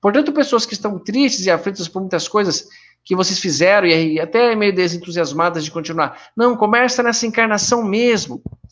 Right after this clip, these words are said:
É que não vai dar tempo, tá numa outra parte, mas estudando esse assunto pra escolher tais questões pra gente hoje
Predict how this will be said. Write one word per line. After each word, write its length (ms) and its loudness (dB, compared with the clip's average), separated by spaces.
É 100 -4
que 120 0
não 120 4
vai 140 4
dar 120 2
tempo, 320 2
tá 100 0
numa 180 -2
outra 180 -2
parte, 380 0
mas 160 -4
estudando 400 -6
esse 100 -6
assunto 360 -8
pra 100 -2
escolher 340 -6
tais 300 0
questões 340 -6
pra 160 -8
gente 280 -6
hoje 360 -2